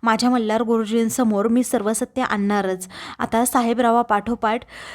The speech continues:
मंजुळासुद्धा त्याच रूममध्ये निघालेली असते. आता स्वरा म्हणते,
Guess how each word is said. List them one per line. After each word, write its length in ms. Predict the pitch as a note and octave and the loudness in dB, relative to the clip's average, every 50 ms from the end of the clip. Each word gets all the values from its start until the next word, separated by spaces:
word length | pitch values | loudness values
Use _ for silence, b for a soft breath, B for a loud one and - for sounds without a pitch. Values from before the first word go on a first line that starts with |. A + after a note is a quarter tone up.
| B B B | B B B
मंजुळासुद्धा 800 | - B3+ B3+ A#3+ A#3+ B3+ C4+ B3+ C4 C4 - C#4+ A3 G3+ A3+ G#3+ B3 | 4 4 6 6 4 4 4 4 4 2 0 -2 -2 -2 -2 -2 -2
त्याच 440 | A#3+ - - B3+ B3 B3 B3 - | -4 -2 -4 -2 -2 -2 -2 -2
रूममध्ये 420 | C4+ B3+ A3 G#3 G#3 G#3 G3+ A#3+ C#4 | -2 -2 0 0 -2 -2 0 0 0
निघालेली 560 | D4+ D4 B3+ B3+ A3+ A#3 A3+ G#3+ G#3 G#3+ G#3 | 2 2 0 0 0 0 0 0 0 0 0
असते. 440 | G3+ G3 - - - G#3+ G3 F#3+ F#3+ - | 0 -2 -2 -4 -4 -4 -6 -6 0 -2
आता 260 | A#3+ A#3+ A#3 A3 A#3+ | 0 2 2 2 2
स्वरा 360 | A#3+ - B3+ A3+ G#3+ G#3+ G3+ | 2 2 2 2 2 2 0
म्हणते, 460 | G#3 A#3 B3 A#3+ - G#3+ G#3 A#3 C4+ | 2 2 0 0 0 0 -2 -2 -4